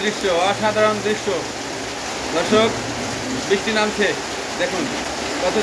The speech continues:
চমৎকার দৃশ্য। এটিও আসলে, আহ, উপভোগ করা শিখতে হয়, জানতে হয়। দেখুন এদিক দিয়ে কি পরিমাণ পানি, পা দেখানো উচিত না, কিন্তু আমরা দেখানোর চেষ্টা করি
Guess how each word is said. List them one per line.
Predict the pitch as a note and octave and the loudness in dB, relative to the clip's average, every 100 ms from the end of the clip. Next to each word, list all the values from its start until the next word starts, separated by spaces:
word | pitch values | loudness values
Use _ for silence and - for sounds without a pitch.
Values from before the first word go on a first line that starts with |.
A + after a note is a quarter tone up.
| G#3+ | 0
চমৎকার | G#3 G3+ G#3+ G3+ | 0 2 2 2
দৃশ্য। | G3+ G3+ G3+ C3+ - - - - - - | -2 0 -2 -2 -4 -6 -6 -6 -6 0
এটিও | F#3 G#3+ B3+ | 0 4 4
আসলে, | A3+ A#3+ A3 | 4 4 2
আহ, | A3 - - - - - - - D#3+ E3+ F3 | 2 -2 -6 -6 -6 -6 -6 -2 -2 0 0
উপভোগ | G3+ A3 A3+ A3+ - | 4 6 6 2 4
করা | G#3+ G#3 G3+ - - - - - | 4 6 4 2 -8 -10 -6 -4
শিখতে | B3 A#3 | -4 0
হয়, | F#3 F#3 E3 | 2 2 4
জানতে | G#3 G3 G#3 | 2 4 2
হয়। | F#3 D3+ - - - - - - - | 4 2 -2 -6 -8 -8 -8 -8 -2
দেখুন | F#3 G#3 A3 F3+ - - - - - - - | 0 2 0 0 -4 -6 -6 -6 -6 -4 0
এদিক | F3+ A3 | 2 4
দিয়ে | A#3+ A3 G#3+ G#3 - - - | 6 6 4 0 -12 -14 -8
কি | A3 G#3 | -6 -2
পরিমাণ | A3+ A3+ G#3+ A3+ | -2 -2 -4 -4
পানি, | G#3+ A#3 G#3+ C3+ - - - - - - - - - | 0 2 2 0 -8 -10 -10 -10 -10 -10 -10 -10 -2
পা | G3 G3+ G#3+ G#3 | 2 4 4 2
দেখানো | G3+ A3+ A3+ | -2 -2 -6
উচিত | G#3+ A#3 | -6 -4
না, | A#3 | -2
কিন্তু | A3 A3 A3 | -2 -2 -2
আমরা | G#3 - F3 G3 | -4 -4 -2 0
দেখানোর | F#3 G3 A3+ A3 | 2 2 2 0
চেষ্টা | A3 - A3 | 0 2 4
করি | A3 | 4